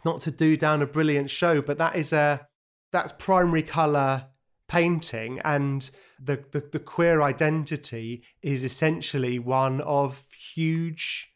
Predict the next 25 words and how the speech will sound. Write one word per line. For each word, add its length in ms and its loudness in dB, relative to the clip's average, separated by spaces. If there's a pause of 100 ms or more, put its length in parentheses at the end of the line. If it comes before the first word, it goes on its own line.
(140)
nuance. 800 0 (680)
And 140 0
that's 200 0
something 440 0
that 340 -2 (480)
takes 340 -2
people 380 0
a 40 2
bit 280 -2
of 440 -2 (360)
getting, 680 -2 (440)
getting 340 0
used 420 -2
to. 300 -8
And 340 -2
so 220 0
I 80 2
think 440 -4 (180)
seeing 580 2
that, 360 -2 (180)
that 180 0
nuance 640 0
and 160 -2
that 240 -2 (240)
diversity, 840 -2